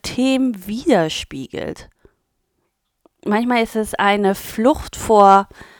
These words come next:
ungelösten Pro-, Problemen oder Konflikten in deiner aktuellen Beziehung. Aber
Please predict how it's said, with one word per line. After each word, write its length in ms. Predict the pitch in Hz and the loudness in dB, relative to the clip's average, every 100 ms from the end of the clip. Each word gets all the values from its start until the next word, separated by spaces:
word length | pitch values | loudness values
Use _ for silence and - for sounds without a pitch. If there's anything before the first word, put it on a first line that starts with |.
| _ | _
ungelösten 920 | _ - 277 262 240 226 233 226 214 208 | _ 2 4 4 4 4 4 2 -6 -4
Pro-, 300 | - 196 190 - | 0 0 -2 -10
Problemen 840 | - 196 190 254 262 254 254 226 | 0 0 2 2 2 2 2 0
oder 360 | - 196 190 190 | -2 0 2 0
Konflikten 1080 | - 185 196 - - 262 _ _ 208 202 202 - - _ - | -2 -2 -4 -8 -6 -6 _ _ -6 -6 -6 -14 -20 _ -6
in 320 | 240 269 269 | -2 0 2
deiner 380 | 233 214 208 196 | 0 0 0 0
aktuellen 720 | - - - 196 190 190 185 170 | -2 -6 -4 -2 -2 -4 -4 -8
Beziehung. 840 | 156 - - 294 269 135 123 165 - - - - - - - _ _ _ _ - - _ _ _ _ - | -12 -14 -8 -2 -2 -2 -8 -14 -18 -20 -20 -20 -20 -20 -20 _ _ _ _ -20 -20 _ _ _ _ -2
Aber 520 | 214 214 214 214 | 0 2 0 0